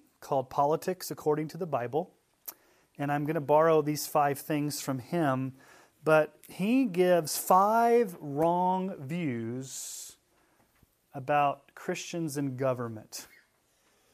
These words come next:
So these are wrong views that we as Christians should have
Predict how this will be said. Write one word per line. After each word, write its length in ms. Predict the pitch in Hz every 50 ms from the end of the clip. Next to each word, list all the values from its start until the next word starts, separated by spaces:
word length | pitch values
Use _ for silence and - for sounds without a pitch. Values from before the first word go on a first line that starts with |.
| _ _
So 120 | - - 156
these 140 | 185 208 233
are 200 | 247 226 - - - - - - - -
wrong 680 | 139 139 160 175 185 202 208 220 226 226 214 202 175 151
views 640 | 151 175 202 208 196 170 156 151 156 151 143 139
that 160 | 151 151 147 143
we 180 | 143 170 190
as 140 | 196 185 -
Christians 560 | - - - 190 175 - - - 175 165 147
should 260 | - - - 170 160
have 520 | 156 147 160 165 160 147 139 139 139 139